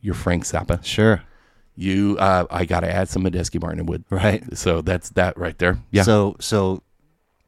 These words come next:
Speaker 2: this thing has been alive and running for six months, and it has, uh, twenty, twenty-four seven programming?
Speaker 1: Twenty-four seven programming. You can listen to it anytime,
Speaker 2: And, and, and what,
Speaker 1: anywhere.
Speaker 2: what is the,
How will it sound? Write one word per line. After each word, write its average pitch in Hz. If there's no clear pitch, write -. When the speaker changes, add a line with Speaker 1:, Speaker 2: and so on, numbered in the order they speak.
Speaker 2:
this 104
thing 104
has 90
been 87
alive 78
and 87
running 82
for 78
six -
months, 85
and 82
it 71
has, 85
uh, 76
twenty, 101
twenty-four 101
seven 139
programming? 185
Speaker 1:
Twenty-four 104
seven 120
programming. 95
You 98
can 98
listen 104
to 117
it 117
anytime, 113
Speaker 2:
And, -
and, 104
and 104
what, 117
Speaker 1:
anywhere. 95
Speaker 2:
what 110
is 107
the, 90